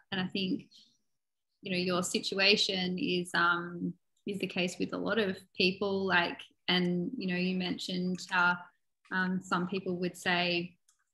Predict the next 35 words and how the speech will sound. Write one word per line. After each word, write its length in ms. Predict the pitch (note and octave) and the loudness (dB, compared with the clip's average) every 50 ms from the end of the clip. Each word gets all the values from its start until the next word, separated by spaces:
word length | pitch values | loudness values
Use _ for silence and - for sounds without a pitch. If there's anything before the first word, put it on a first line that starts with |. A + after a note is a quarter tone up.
| _ _ _ - - - - F#3+ | _ _ _ -20 -18 -8 -4 -2
"Oh, 60 | F#3 | 0
you 160 | F#3 F#3 F3 | 2 2 2
know, 60 | E3+ E3+ | 0 0
you're 140 | E3+ E3+ E3+ | 0 -2 -2
brave 440 | E3 E3+ E3+ - A#3+ C4+ C4+ B3+ - | 0 0 2 4 6 6 6 4 2
for 80 | - F#3 | -2 -2
having, 500 | F#3 F3 F3 F3+ F3+ F3+ F3 F3+ - - - | -2 -2 -2 -2 -2 -2 0 -2 -2 -2 -4
um, 520 | F3 F3+ F3+ F#3+ - - - - F#3+ F#3 - _ _ _ _ _ _ _ _ | -4 -4 -4 -4 -6 -6 -6 -6 -6 -6 -8 _ _ _ _ _ _ _ _
you 140 | - G3 G3 | -8 -4 -2
know, 160 | F#3 F3 - - - - _ _ _ _ _ _ _ - G3+ | -2 -2 -4 -6 -10 -12 _ _ _ _ _ _ _ -10 -10
a 60 | F#3 | -6
child, 280 | - - F#3+ F#3 - - | -2 0 0 2 2 2
a 80 | F#3 | 2
baby 320 | F3+ F#3+ F3+ F3+ F3+ F3+ F3 | 2 2 2 2 2 0 0
at 100 | - - | 0 -2
home." 640 | - - G3+ C4+ F4 D4+ A3 G3 F3+ F3 F3+ F3+ - | -4 0 2 4 4 4 4 2 0 0 -2 -2 -2
And 400 | - F#3 F3+ F3+ F3+ F3+ F3 - | 0 0 0 2 2 0 0 0
I 460 | - - F#3 F3+ F#3 F3+ F3+ - - - _ | 0 0 0 0 0 -2 -2 -4 -6 -8 _
feel 140 | - G3+ G3 | -4 -2 0
like, 300 | G3 F3+ F#3 F#3 E3+ - | 2 0 0 0 -2 -4
having 360 | - G#3 F#3+ F3+ F#3 F#3 F#3 | -2 -2 0 2 2 0 0
witnessed 420 | F#3 G3 F#3+ F#3+ G3 F#3 - - - | 0 -2 -2 -2 -2 -4 -4 -4 -4
what 80 | F#3+ F#3 | -2 0
I 80 | F3+ | 0
have 400 | F#3+ F#3 G#3 A3+ B3+ B3 A#3 A3 | 0 2 4 4 4 4 2 0
in 160 | G#3 G3 F#3+ | -2 -2 -2
the 60 | F3+ F3+ | -2 -2
hospital 420 | F#3 F#3 - - - F#3+ F#3+ F3+ | -2 -4 -6 -6 -6 -6 -6 -6
system 500 | - - - - - - F#3+ F#3 F3+ - | -6 -10 -14 -12 -8 -6 -4 -4 -2 -2
and 380 | - F3 F3 F3 F3+ F3+ F3+ F3+ _ _ - - _ - | -2 -2 -2 -2 -2 -4 -4 -6 _ _ -20 -20 _ -8
in 80 | G#3 G3 | -6 -4
home 300 | F3+ F#3+ G#3 C4 D#4+ E4 | 0 4 6 8 8 8
birth, 300 | C4+ A3 G3 F3+ F#3+ - | 8 6 4 2 0 -2
I 80 | F#3+ F#3 | -6 -8
think, 340 | - - F#3 F3 F3+ - | -6 -2 -2 -2 -2 -2